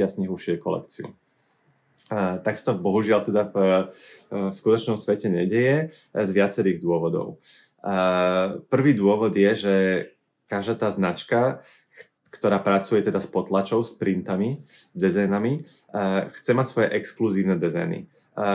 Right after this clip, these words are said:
vy ako značka alebo dizajner nemôžete ísť na trh a kúpiť si látku, ktorú netušíte, či náhodou niekto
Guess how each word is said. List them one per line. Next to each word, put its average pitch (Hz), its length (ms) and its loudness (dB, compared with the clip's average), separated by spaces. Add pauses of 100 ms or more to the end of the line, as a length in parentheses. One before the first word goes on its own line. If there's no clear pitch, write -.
(600)
vy 110 140 -2 (100)
ako 120 160 -4
značka 101 320 -2
alebo 104 160 2
dizajner 107 400 0
nemôžete 104 480 -2
ísť 98 400 -4
na 87 160 -4
trh 135 320 -4
a 101 160 -8
kúpiť - 320 -4
si 110 80 -4
látku, 92 480 -2
ktorú 101 320 -2
netušíte, 101 480 0
či 104 160 -6
náhodou 101 480 2
niekto 98 720 2